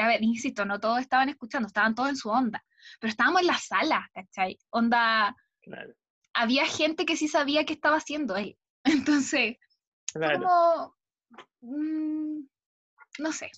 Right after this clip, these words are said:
Speaker 1: fue un momento muy vergonzoso. Bueno, y después como que yo
Speaker 2: ¿Y le
Speaker 1: obviamente
Speaker 2: dijiste
Speaker 1: le
Speaker 2: que
Speaker 1: di-,
Speaker 2: no?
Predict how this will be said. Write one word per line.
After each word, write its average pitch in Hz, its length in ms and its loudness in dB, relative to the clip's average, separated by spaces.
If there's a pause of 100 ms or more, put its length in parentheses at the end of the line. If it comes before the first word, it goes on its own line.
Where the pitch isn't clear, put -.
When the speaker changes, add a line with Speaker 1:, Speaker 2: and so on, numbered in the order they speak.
(120)
Speaker 1:
fue 311 400 4
un 311 100 -4
momento 294 440 -6
muy 294 160 -4
vergonzoso. 240 540 -10 (1400)
Bueno, 370 240 2
y 294 80 2
después 285 380 0
como 349 260 -2
que 226 180 0
yo 202 180 0 (100)
Speaker 2:
¿Y - 100 8
le 185 80 10
Speaker 1:
obviamente - 20 10
Speaker 2:
dijiste 254 280 6
Speaker 1:
le - 20 2
Speaker 2:
que 226 100 6
Speaker 1:
di-, - 0 -
Speaker 2:
no? 220 240 6